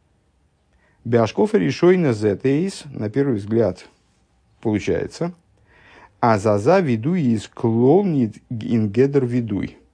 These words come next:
что такой видуй, он вообще как видуй, собственно, ну вот видуй в, в прежнем понимании Ра-, Рамбама, не может рассматриваться.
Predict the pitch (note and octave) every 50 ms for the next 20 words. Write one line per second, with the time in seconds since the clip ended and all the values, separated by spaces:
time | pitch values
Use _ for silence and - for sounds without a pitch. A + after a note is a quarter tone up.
0 | _ _ - - - A2+ G#2+ G#2 - - A#2 A2+ - - D3+ C3 G#2+ F#2+ F#2 F#2
1 | G2 A2 A2+ B2 D#3+ A3 C4 B3+ A#3+ - - _ _ _ _ _ _ _ - D#3
2 | F#3+ F3 C3+ A2 A2+ A2+ - - D#3+ F3 E3+ - B2 A2+ - - G#2+ G#2+ G#2+ G2+
3 | G#2+ B2+ E3 E3 C3+ B2+ - B2+ A#2+ - _ _ B2 A2+ A2+ G#2+ G#2 G2+ G2 F#2
4 | - A#2 G#2 F#2+ - - G2+ G#2 G2+ A2+ A2 F#2+ E2 D2+ - - - _ - A2
5 | - - F2 E2+ F2 G2 - _ _ A#2+ A#2+ A2 G2+ G2 F#2+ F#2 F2+ E2+ F#2+ G2+
6 | G2 F#2+ F#2 F2 F2 F2+ F2 F2 F#2 F2+ G2 A2+ C#3+ D#3+ - - G#2 G#2+ B2 D#3+
7 | F3+ F3+ F3 D#3+ D3+ - - - _ _ _ _ _ _ _ - _ _ A#2 A#2
8 | B2+ C3+ D3 D3+ C#3 A#2 A#2 A#2 A#2 A#2 A#2 - C#3 B2 G2+ - - - - -
9 | - - - -